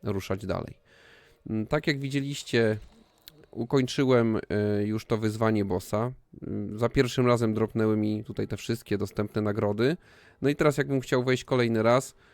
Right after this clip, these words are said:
to wyskakuje informacja, że już osiągnąłem w tym tygodniu maksymalną liczbę nagród i czy chcę kontynuować. Czyli wychodzi na to, że jak raz się ubije na tydzień tego bossa, to to jest wystarczające, nie ma sensu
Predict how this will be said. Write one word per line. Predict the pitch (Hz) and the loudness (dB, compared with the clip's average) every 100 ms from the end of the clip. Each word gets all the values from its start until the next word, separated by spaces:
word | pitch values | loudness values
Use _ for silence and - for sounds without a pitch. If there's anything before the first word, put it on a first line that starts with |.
| _ | _
to | - | -8
wyskakuje | 120 123 120 127 120 | -6 -4 -2 0 0
informacja, | 110 107 107 113 117 | 0 0 0 0 0
że | 110 | 0
już | 107 | 0
osiągnąłem | 113 117 107 107 98 | -4 -2 2 2 0
w | |
tym | - 101 | -2 -6
tygodniu | 101 107 104 | -2 0 0
maksymalną | 98 98 110 104 104 104 | -2 -2 -4 -2 0 -2
liczbę | 101 101 104 | -4 -4 -2
nagród | 110 131 120 - - - | -2 -2 -4 -4 -16 -20
i | |
czy | - 104 | -10 -8
chcę | - 101 | -6 -6
kontynuować. | 104 101 104 92 85 - - | -6 -4 -2 -2 -4 -10 -12
Czyli | 117 117 | -6 -4
wychodzi | 123 127 117 | -2 -2 0
na | 107 110 | 0 0
to, | 113 104 - - - _ | 0 -4 -6 -20 -20 _
że | 110 110 110 104 - - | -4 2 2 2 -2 -4
jak | 110 - | -2 2
raz | 117 113 | 4 4
się | - 117 | 2 -2
ubije | 104 104 104 104 | -2 -2 -2 0
na | 104 | 0
tydzień | 113 104 98 101 | -4 -2 -2 -2
tego | 104 98 | -4 -4
bossa, | 98 101 - | -2 -4 -4
to | 101 101 | -8 -6
to | 104 | -6
jest | 101 | -6
wystarczające, | 101 - 101 - 101 110 - 107 | -6 -6 -6 -2 -2 -2 -2 -2
nie | 107 107 | 0 -2
ma | 101 | -2
sensu | - 98 101 101 101 | -4 -6 -6 -6 -8